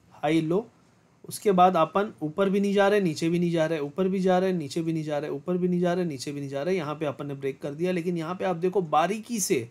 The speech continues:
हम नीचे एक बार भी नहीं आए। तो जब तक ये आपको, ये परेशान कर रहा है आपको और कुछ नहीं, आपको कुछ नहीं करना है, वेट करो, कर परेशान तो, मैं तो वेट करूँगा, मैं नहीं एंट्री लूँगा,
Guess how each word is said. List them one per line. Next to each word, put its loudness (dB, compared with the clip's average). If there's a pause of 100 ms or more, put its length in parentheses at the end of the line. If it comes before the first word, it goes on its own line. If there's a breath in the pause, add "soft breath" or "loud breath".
(420 soft breath)
हम -2
नीचे 0
एक 2
बार -2
भी -2
नहीं -4
आए। -10 (2000)
तो 4
जब 4
तक 2
ये -2
आपको, 0
ये -4
परेशान 0
कर 2
रहा 4
है 0
आपको -6
और -10
कुछ -8
नहीं, -4 (840)
आपको 2
कुछ -8
नहीं -2
करना 2
है, -2
वेट 4
करो, 0
कर 0
परेशान 0
तो, -12
मैं -8
तो -2
वेट 0
करूँगा, -10 (100)
मैं -2
नहीं 0
एंट्री 0
लूँगा, -8